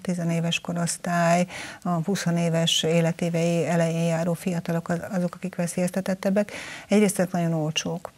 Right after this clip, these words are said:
nagyon könnyen beszerezhetők internetről, nagyon sokan azzal ringatják magukat, hogy, hogy ez nem illegális, mint az egyéb klasszikus szerek, tehát ha rajta kapják őket, hogy ilyet fogyasztottak, akkor ők mentesülnek mindenféle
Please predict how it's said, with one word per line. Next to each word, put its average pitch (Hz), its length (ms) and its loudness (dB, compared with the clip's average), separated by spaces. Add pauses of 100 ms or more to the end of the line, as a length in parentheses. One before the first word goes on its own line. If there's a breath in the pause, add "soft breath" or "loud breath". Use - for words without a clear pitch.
(120)
nagyon 190 300 4
könnyen 175 380 2
beszerezhetők 160 840 -4
internetről, 170 920 2 (640)
nagyon 165 240 6
sokan 165 380 0
azzal 165 400 2
ringatják 165 520 0
magukat, 185 480 0
hogy, 165 240 0 (360 loud breath)
hogy 175 100 2
ez 170 100 6
nem 170 300 2
illegális, 160 800 0
mint 165 200 -2
az 165 80 -6
egyéb 165 300 -2
klasszikus - 540 -4
szerek, 165 540 2 (360 loud breath)
tehát 160 180 -2
ha 170 60 0
rajta 170 260 4
kapják - 380 -6
őket, 170 300 -4
hogy 170 100 -4
ilyet - 220 -6
fogyasztottak, 170 680 -2
akkor - 220 -6
ők 165 140 -6
mentesülnek 160 760 -2
mindenféle 151 840 0